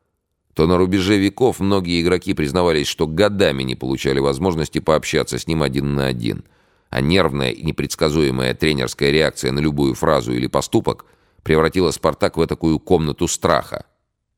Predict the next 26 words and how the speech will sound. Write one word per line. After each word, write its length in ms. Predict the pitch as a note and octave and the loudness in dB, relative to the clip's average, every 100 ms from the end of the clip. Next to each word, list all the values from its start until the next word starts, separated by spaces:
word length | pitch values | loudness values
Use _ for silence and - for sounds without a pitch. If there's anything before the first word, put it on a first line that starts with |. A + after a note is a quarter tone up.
| _ _ _ _ _ _ _ _ _ | _ _ _ _ _ _ _ _ _
Абсолютная 640 | - D#2+ - A2 A2+ G#2 G#2 | -4 0 2 2 2 2 2
власть, 260 | A#2+ A2+ | 2 0
которую 360 | - D2+ D#2 D2+ | -2 -2 0 0
получил 400 | D2 D#2 D#2 D2 | 0 -2 0 0
Романцев 500 | D#2 D#2 B1 A#1+ - | 2 0 -2 -4 -2
и 60 | C2+ | -2
о 60 | |
которой 360 | - - D#2 D2 | -2 0 2 2
мы 140 | D2+ | 0
поговорим 500 | C#2+ D2 D#2+ D2+ D#2 | -2 0 2 2 2
ниже, 360 | A2 G#2 B1+ - _ _ _ | 2 0 -2 -6 _ _ _
привела 380 | - D2+ F2+ F#2+ | 0 2 4 2
к 80 | - | 0
удивительному 600 | F2+ G#2 E2 E2+ E2+ E2+ | 0 0 0 0 0 2
результату. 680 | E2+ D#2 F#2+ - B1+ - G1+ _ _ _ _ | 2 0 0 0 -2 -2 -10 _ _ _ _
Победы 340 | - G#2+ C3+ G#2+ | 0 2 2 2
продолжали 500 | G2 G2+ F#2+ G#2+ F#2+ | 2 2 2 2 2
прибывать. 560 | E2+ F2+ G2 D2 G1+ _ _ _ _ | 0 2 2 2 -2 _ _ _ _
Мгновенно 540 | A#1 C#2 F2+ G#2+ G2 F2+ | -4 0 2 4 2 0
ничего 360 | F2+ G#2+ G#2 | -2 0 2
в 60 | C#2+ | 0
этой 200 | A#1+ B1 | -2 -4
жизни 360 | C2 A1+ A1+ | -4 -4 -4
измениться 440 | A1 C2+ C#2 A1+ B1+ | -4 -4 -4 -4 -4
не 120 | C2+ | -2
может. 400 | B1 A1+ A1 | -2 -4 -10